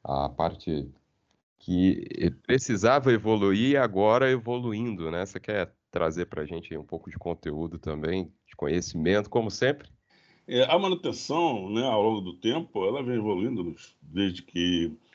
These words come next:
Speaker 2: é, aconteceu, começou os, lá nos primórdios da Revolução Industrial, com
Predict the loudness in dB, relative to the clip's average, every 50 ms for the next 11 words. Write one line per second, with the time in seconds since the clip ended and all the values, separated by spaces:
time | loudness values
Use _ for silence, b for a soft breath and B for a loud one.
0 | b b b b b -12 -8 -6 -4 -4 -2 -2 -4 -4 -2 -2 -2 -2 -2 -4
1 | -4 -4 2 4 6 6 6 4 0 -4 -6 -6 -6 -6 -6 -4 0 2 2 2
2 | 2 0 -2 -6 -10 -14 -14 -8 -6 -2 -2 0 0 0 -2 -2 0 0 0 2
3 | 2 2 2 2 0 -2 -2 -2 0 0 0 -2 -2 -2 -2 -2 -4 -4 -6 -6
4 | -4 -4 -4 -4 -4 -4 -6 -6 -6 -2 0 0 0 0 -2 -8 -12 -12 -12 -16